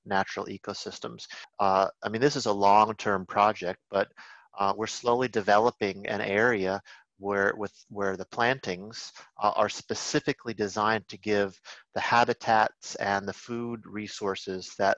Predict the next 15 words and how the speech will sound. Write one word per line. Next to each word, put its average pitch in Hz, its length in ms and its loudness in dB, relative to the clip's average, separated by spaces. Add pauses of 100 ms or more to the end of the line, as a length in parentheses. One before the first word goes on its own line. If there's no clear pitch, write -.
native 110 460 0
bees 92 360 -8
need 90 440 -10 (420)
in 104 100 -4
order 98 240 -2
to 92 120 -6
thrive. 92 640 0 (600)
Uh, 101 200 6
so 104 420 2
in 101 100 -2
that 110 200 2
sense, 107 220 -2
there's 95 220 -4
a 95 60 -4
conservation 101 1000 0